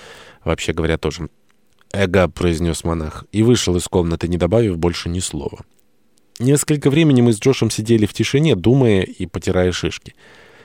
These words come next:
Интересно, конечно, поездочка и всё такое, но Джошуа не научится быть мессией у человека, что лупит его палкой всякий раз, когда упоминается это слово.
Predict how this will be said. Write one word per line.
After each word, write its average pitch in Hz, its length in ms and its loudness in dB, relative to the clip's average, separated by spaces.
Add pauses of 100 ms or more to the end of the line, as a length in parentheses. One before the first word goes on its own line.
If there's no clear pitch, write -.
(160)
Интересно, 90 500 0
конечно, 82 420 -2
поездочка 110 540 2
и 87 60 0
всё - 140 -4
такое, 110 560 4
но 85 180 2
Джошуа 92 560 2
не 87 160 2
научится 92 580 0
быть 95 220 0
мессией 87 340 2
у 80 60 0
человека, 92 400 0
что 87 200 -2
лупит 85 240 0
его 85 200 0
палкой 90 340 0
всякий - 320 -4
раз, 90 240 2
когда 85 300 0
упоминается 85 580 -2
это - 140 -10
слово. 78 380 -2